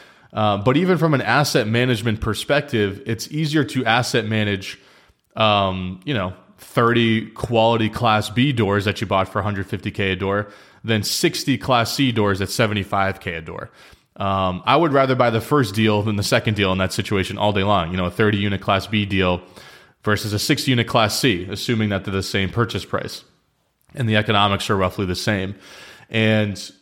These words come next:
and that's because there's just significantly less drag on the business from an operations standpoint. You're spending less hours per week asset managing that deal than, um,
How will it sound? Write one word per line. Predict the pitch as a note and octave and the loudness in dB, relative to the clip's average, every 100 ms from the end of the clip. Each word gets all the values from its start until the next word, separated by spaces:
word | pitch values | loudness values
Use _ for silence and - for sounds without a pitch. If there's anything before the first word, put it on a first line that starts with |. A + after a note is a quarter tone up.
| - | -6
and | B2+ | 0
that's | D3 D3 | 2 2
because | D#3+ D#3 D3 | 0 2 2
there's | B2+ A#2 | 2 2
just | B2+ - | 0 0
significantly | B2+ B2 C#3+ D3 C#3 B2 | 0 2 2 2 2 4
less | A#2+ A2+ | 2 0
drag | - G2 A2 A2 G2+ G2 - | -4 0 2 4 2 0 0
on | A2 | 0
the | G#2 | 0
business | F#2+ G#2 G#2 F#2+ | 0 0 0 -4
from | - G2 | -2 -2
an | F#2+ | 0
operations | F2+ G2+ F#2+ - F#2+ | 0 -2 -4 -6 -10
standpoint. | - F2 F2 F2+ F#2 - | -10 -10 -10 -12 -12 -6
You're | A2 | -6
spending | - B2 A2+ G2+ | 0 0 0 2
less | A2+ B2 - | 2 0 -2
hours | A2 A2+ G#2 - | 0 2 0 -4
per | - B2 A2 | -2 0 2
week | A2 G2+ F#2 | 2 2 0
asset | G2 G#2 - G2+ | 0 0 0 0
managing | A2 G#2+ G2 G2+ | 2 0 0 -2
that | F#2+ F#2 F#2 | 0 -2 0
deal | C3 A2+ G#2 - - - _ _ _ | 2 2 0 -6 -20 -20 _ _ _
than, | - G2 A2 G#2+ G#2 G2 G2+ - | -14 0 2 4 2 0 -6 -4
um, | G#2+ G2 G2 F#2+ F#2 G2+ | 0 2 0 -2 -6 -8